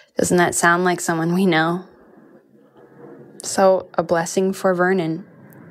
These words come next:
Perhaps you were raised to hit, to intimidate, to take all you can because this world won't leave enough for you. If only someone had raised you to be soft and gentle,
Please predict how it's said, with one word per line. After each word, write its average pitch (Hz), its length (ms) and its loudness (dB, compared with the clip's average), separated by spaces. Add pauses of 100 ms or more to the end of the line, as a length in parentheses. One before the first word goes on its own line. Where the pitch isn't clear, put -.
(440)
Perhaps 170 540 0
you 202 100 2
were 202 140 2
raised 185 440 0 (440)
to 185 100 -2
hit, 202 320 2 (600)
to - 100 -2
intimidate, 185 800 0 (180)
to - 100 -12
take 190 320 0
all 170 140 2
you 196 180 0
can 190 380 0
because 170 280 -2
this 156 220 -4
world 208 300 2
won't 196 220 0
leave 185 200 0
enough 175 240 0
for 180 160 -2
you. 170 380 0 (880)
If - 200 -2
only 240 420 2
someone 226 440 2
had 196 180 -2
raised 196 320 0
you 202 80 4
to 185 80 2
be 180 120 0
soft 208 680 -2
and 175 180 -2
gentle, 240 560 2